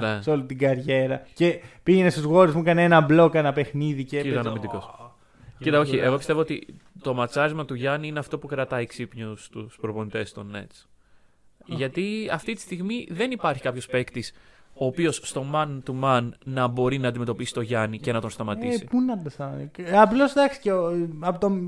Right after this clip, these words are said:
Speaker 2: πρέπει όλοι να κάνουν step up, έτσι, μο-, όχι μόνο ο Γιάννης.
Speaker 1: Καλά, ναι.
Speaker 2: Γιατί ο Γιάννης εκεί θα είναι.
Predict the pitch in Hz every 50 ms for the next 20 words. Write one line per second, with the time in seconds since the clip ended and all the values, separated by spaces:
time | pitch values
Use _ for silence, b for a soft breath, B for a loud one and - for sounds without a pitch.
0 | 170 165 202 233 226 269 254 254 277 294 311 285 262 262 220 175 - - 147 -
1 | - 131 123 127 - 135 127 - - 160 170 180 180 170 180 226 233 233 220 180
2 | 143 190 185 202 247 294 285 196 220 294 247 131 127 - - 151 143 220 233 208
3 | 233 247 240 208 214 160 - 226 247 - - 294 262 214 160 131 117 117